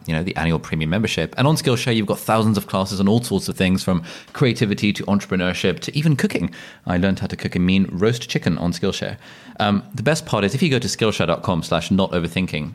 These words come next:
you can check out my own classes. There's four of them so far. Filmed a fifth one yesterday, and we've got a sixth one being edited as we speak. So that'll give you a two-month free trial, so you can watch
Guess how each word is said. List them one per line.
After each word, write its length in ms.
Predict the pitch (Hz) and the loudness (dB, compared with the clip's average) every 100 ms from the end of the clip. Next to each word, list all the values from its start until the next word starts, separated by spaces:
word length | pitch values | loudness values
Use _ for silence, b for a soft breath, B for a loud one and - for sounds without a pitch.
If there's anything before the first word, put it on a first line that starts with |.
| - | -10
you 100 | 92 | -6
can 100 | 95 | -4
check 220 | - - | -4 -6
out 120 | 95 | -4
my 180 | 85 87 | -2 0
own 120 | 117 | 0
classes. 460 | 139 78 85 98 127 | -2 -6 -6 -8 -6
There's 200 | - - | -6 -6
four 240 | - 143 | 0 2
of 60 | 113 | 4
them 120 | 92 | 2
so 180 | 82 107 | 2 -2
far. 320 | - 73 73 B B B | 0 -2 -2 B B B
Filmed 280 | - 135 113 | -2 0 0
a 40 | |
fifth 320 | - 131 123 | -2 -4 -2
one 160 | 107 101 | 0 2
yesterday, 480 | 107 123 82 85 85 | 2 -2 -2 0 0
and 100 | 87 | -2
we've 100 | 82 | -2
got 120 | 90 | -2
a 40 | |
sixth 360 | - 117 - - | -2 -2 -2 -2
one 160 | 87 | -2
being 200 | 82 82 85 | -2 -4 -4
edited 360 | 85 - 82 | -4 -6 -8
as 200 | - 80 | -8 -6
we 80 | - | -6
speak. 360 | - 147 151 - B B | -4 -4 -4 -10 B B
So 140 | - 104 | -4 0
that'll 200 | 131 120 | 0 0
give 140 | 101 | 2
you 120 | 95 | 2
a 60 | 82 | 0
two-month 480 | - 147 120 113 - | 0 2 4 2 0
free 200 | 95 85 | -4 -2
trial, 380 | 117 90 82 | 0 2 0
so 120 | - 101 | -2 -6
you 100 | 92 | -4
can 180 | 90 | -2
watch 260 | 101 135 | 0 0